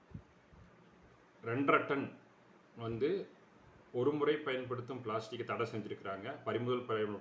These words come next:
செய்யப்பட்டுள்ளது. அதே மாதிரி இருபத்தொரு கோடி, அதாவது லட்சத்துல போட்டிருக்காங்க, டூ ஒன் டூ ஃபோர் லட்ச ரூபாய் வந்து அபராதம் விதிக்கப்பட்டுள்ளது.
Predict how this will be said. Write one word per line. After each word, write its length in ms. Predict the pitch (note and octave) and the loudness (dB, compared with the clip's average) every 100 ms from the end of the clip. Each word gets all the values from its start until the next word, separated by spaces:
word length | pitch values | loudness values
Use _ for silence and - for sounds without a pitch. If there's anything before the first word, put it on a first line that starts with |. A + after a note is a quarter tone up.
| - | -8
செய்யப்பட்டுள்ளது. 800 | G2 G#2 G2 F#2+ F#2+ G2 C#3 D#3+ - - - - - - - - - - - | -4 -4 -6 -6 -4 -2 -2 -4 -12 -20 -20 -20 -20 -20 -20 -20 -20 -20 -14
அதே 280 | G#2 A#2 C3 | -4 0 0
மாதிரி 500 | A2+ G#2 A2 F#3 - - - - - - | 0 -2 0 -2 -6 -14 -18 -18 -18 -4
இருபத்தொரு 560 | A#2 E3+ F3+ D#3 A#2+ G#2+ | 0 2 2 4 4 4
கோடி, 320 | C3 - - - - - - - - | 4 2 -2 -14 -20 -20 -20 -20 -14
அதாவது 320 | G#2+ A2+ B2+ B2 | -4 0 0 0
லட்சத்துல 340 | - D3 C#3+ | -2 -2 0
போட்டிருக்காங்க, 560 | G#2+ G#2+ G#2 G2 F#2 F#2 - - - | 0 0 0 -2 -4 -8 -16 -8 0
டூ 220 | B2+ C3+ | 2 4
ஒன் 200 | C#3+ D#3+ C3 | 2 2 0
டூ 180 | B2+ | 0
ஃபோர் 260 | B2 A2+ F#2+ - - - - - - - - A2 | 2 2 2 -4 -20 -20 -20 -20 -20 -20 -12 -6
லட்ச 220 | A2 C3+ | -2 0
ரூபாய் 220 | B2+ B2 | 2 2
வந்து 380 | G#2+ G2+ F#3 A3+ - - - - - - - - - - - - - - - - | 2 0 -2 -4 -10 -20 -20 -20 -20 -20 -20 -20 -20 -20 -20 -20 -20 -20 -18 -6
அபராதம் 580 | A2 C3 C3+ C3 C#3 A#2 | 2 6 8 8 6 0
விதிக்கப்பட்டுள்ளது. 960 | A2 A#2+ - F2+ G2+ F#2 F2+ F#2+ F2+ | -2 -4 -4 -4 -2 -2 -2 -2 -4